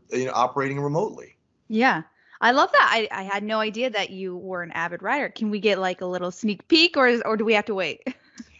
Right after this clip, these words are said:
Speaker 1: Well, I will be, uh, actually, I've got a big piece coming out on N F L dot com tomorrow, um,
Speaker 2: Amazing. Okay.
Speaker 1: about what players are doing right now, how they're staying in
Speaker 2: Mm-hmm.
Speaker 1: shape.
Speaker 2: Mm-hmm.
Speaker 1: Um, it, it's, it's interesting, um,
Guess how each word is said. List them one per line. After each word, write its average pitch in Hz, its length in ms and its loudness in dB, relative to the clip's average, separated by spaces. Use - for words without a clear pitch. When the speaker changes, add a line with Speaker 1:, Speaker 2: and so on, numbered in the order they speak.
Speaker 1:
Well, 139 320 4
I 139 220 2
will 143 300 0
be, 127 520 -4
uh, 113 400 0
actually, 139 600 -2
I've 113 160 -2
got 113 100 -6
a 110 40 -12
big 131 220 -6
piece 135 200 -4
coming 127 240 -4
out 123 100 2
on 117 60 -4
N 120 140 -4
F 127 100 -4
L 127 100 2
dot 117 220 0
com 110 240 -6
tomorrow, 123 800 0
um, 120 380 4
Speaker 2:
Amazing. 339 320 -8
Okay. 233 160 -6
Speaker 1:
about 127 680 2
what 165 200 -8
players 185 380 2
are 147 60 -6
doing 185 320 -2
right 113 200 -2
now, 90 120 -14
how 151 180 2
they're 165 80 -6
staying 165 300 -4
in 131 80 -8
Speaker 2:
Mm-hmm. 214 140 -4
Speaker 1:
shape. - 240 -10
Speaker 2:
Mm-hmm. 127 200 0
Speaker 1:
Um, 120 300 0
it, 143 160 -10
it's, 143 140 -8
it's - 240 -14
interesting, 127 960 -4
um, 110 720 0